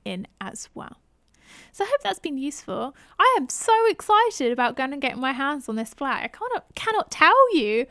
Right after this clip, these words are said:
I've also got the, the flat below, as I said, is being renovated. I've done all of the project, uh, specification for that. All the contractors are going in as of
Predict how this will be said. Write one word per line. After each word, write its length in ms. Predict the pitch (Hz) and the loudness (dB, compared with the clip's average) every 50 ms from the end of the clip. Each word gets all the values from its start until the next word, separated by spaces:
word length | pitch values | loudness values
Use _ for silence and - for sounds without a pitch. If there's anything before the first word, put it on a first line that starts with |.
| - - - - - - | -10 -20 -20 -20 -12 0
I've 220 | - 254 302 311 370 | 4 4 4 6 4
also 240 | 415 480 - 440 | 2 4 4 2
got 200 | 339 - 339 - | 4 4 2 2
the, 120 | 302 320 285 - - | 2 0 -2 -4 -6
the 160 | 220 262 311 | -4 -4 -4
flat 320 | - - 339 359 349 339 | -2 2 4 4 4 4
below, 220 | - 302 285 277 269 | 2 2 2 2 2
as 140 | 277 254 262 | 2 0 -2
I 60 | 269 | -4
said, 300 | - - 254 262 285 269 | -2 0 0 2 2 2
is 120 | 294 - | 0 0
being 320 | - - 240 240 233 233 233 | 0 0 0 0 0 0 0
renovated. 720 | 247 233 233 240 220 240 233 247 247 - 269 269 302 285 | 0 0 0 0 0 0 0 0 -2 -2 -2 0 0 0
I've 200 | 233 226 226 - | 0 -2 0 0
done 140 | 262 254 262 | 2 2 2
all 140 | 262 247 247 | 2 0 0
of 80 | 226 | 0
the 220 | 240 247 254 247 - _ | 2 2 0 0 -2 _
project, 440 | - - 285 277 233 254 - - - - _ _ _ _ - - - - - - - - - - - | -2 0 2 4 4 4 2 2 -4 -14 _ _ _ _ -14 -14 -14 -14 -18 -18 -20 -20 -10 0 2
uh, 200 | - 220 220 233 | 4 4 4 2
specification 720 | - - 269 247 - 269 247 - - 285 277 - - 285 | 2 2 2 2 2 -2 -4 2 2 4 4 4 0 0
for 120 | - 302 | 2 2
that. 400 | 262 240 - 269 285 285 294 - - | 2 2 4 4 6 6 4 4 2
All 120 | 262 294 | 2 2
the 80 | 285 302 | 2 0
contractors 680 | - - - 392 349 - 359 - - - 311 285 269 | 0 0 2 2 4 4 2 2 2 0 -2 0 0
are 40 | 277 | 0
going 340 | 240 277 277 277 285 285 285 | 2 4 4 4 2 2 2
in 260 | 285 285 302 302 285 - | 0 0 0 -2 -4 0
as 280 | - 254 262 262 - 269 | 2 2 2 4 4 4
of 320 | 254 254 240 - - - | 4 2 2 -2 -8 -18